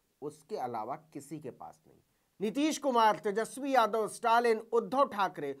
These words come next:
और यहां तक कि शरद पवार जैसे बड़े नेता भी खुले मन से ये बात बोल चुके हैं। कई कम्युनिस्ट पार्टियों के नेता भी अब हिचक तोड़कर कांग्रेस के साथ आ चुके हैं।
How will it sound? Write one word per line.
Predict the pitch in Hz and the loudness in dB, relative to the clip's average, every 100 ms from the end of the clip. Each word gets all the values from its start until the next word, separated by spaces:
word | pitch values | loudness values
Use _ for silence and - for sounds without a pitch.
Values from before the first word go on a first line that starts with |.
| _ | _
और | - 240 | -2 2
यहां | 247 233 311 | 2 2 2
तक | 311 285 | 0 -2
कि | 262 | -4
शरद | 202 262 262 311 285 | -4 2 4 4 2
पवार | 247 233 220 | 2 2 2
जैसे | 214 214 233 | -2 -2 -4
बड़े | 160 117 226 269 | -4 2 6 6
नेता | 254 220 220 180 | 4 0 2 0
भी | 151 147 _ _ - | -2 -8 _ _ -6
खुले | 277 311 | 0 2
मन | 302 247 208 | 2 -2 -4
से | 208 214 | -4 -4
ये | 190 | -2
बात | 170 160 170 151 | 2 4 4 0
बोल | 131 147 | -8 -8
चुके | - 110 90 | -8 -18 -20
हैं। | 82 _ _ _ _ - | -20 _ _ _ _ 2
कई | 320 349 | 4 4
कम्युनिस्ट | 294 277 285 - | 0 0 -4 0
पार्टियों | 240 233 254 233 | 0 0 -2 0
के | 240 | 0
नेता | 214 208 226 | -2 0 0
भी | 208 226 - | 0 -4 -6
अब | 196 160 | -6 -4
हिचक | 185 185 277 - | -6 -4 -4 -2
तोड़कर | 226 202 180 180 180 _ _ _ | -2 -2 -2 -6 -6 _ _ _
कांग्रेस | 190 185 208 214 214 | -2 0 2 -2 -4
के | 170 | -12
साथ | - 135 127 | -6 -8 -6
आ | 120 | -14
चुके | - 101 90 | -16 -20 -20
हैं। | 87 | -20